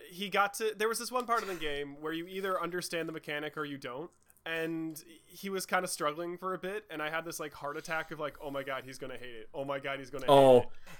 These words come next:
Speaker 1: And then,
Speaker 2: dude.
Speaker 1: like, <laughs> he figured it out, and, like, he was like, "Oh, that's really cool." And, like, my
Speaker 2: And, like,
Speaker 1: heart
Speaker 2: yeah.
Speaker 1: just, like, flew out of my <laughs> chest. I was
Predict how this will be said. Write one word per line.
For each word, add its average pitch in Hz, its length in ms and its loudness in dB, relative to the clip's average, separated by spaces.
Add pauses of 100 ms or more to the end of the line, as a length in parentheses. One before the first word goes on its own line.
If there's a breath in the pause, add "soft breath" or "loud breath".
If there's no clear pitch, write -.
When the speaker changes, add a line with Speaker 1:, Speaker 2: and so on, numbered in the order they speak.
(100)
Speaker 1:
And 165 120 -6
then, - 80 6
Speaker 2:
dude. 139 320 8 (220)
Speaker 1:
like, 190 100 0
<laughs> - 960 -10
he 226 100 0
figured 196 380 0
it 208 100 4
out, 196 460 4
and, 180 180 4
like, 170 200 0
he 185 80 -6
was 180 120 -6
like, 196 220 -4
"Oh, 415 160 4
that's 415 160 0
really 381 240 4
cool." 214 500 4 (100)
And, 175 140 -4
like, 165 300 -6 (120)
my 294 120 -2
Speaker 2:
And, 359 100 2
like, 370 80 2
Speaker 1:
heart 403 240 10
Speaker 2:
yeah. 392 140 4
Speaker 1:
just, 370 180 2
like, 320 160 -2 (160)
flew 180 340 2
out 160 140 4
of 160 80 -2
my 143 140 -2
<laughs> - 0 -
chest. - 800 -6
I 156 120 -8
was 180 220 -10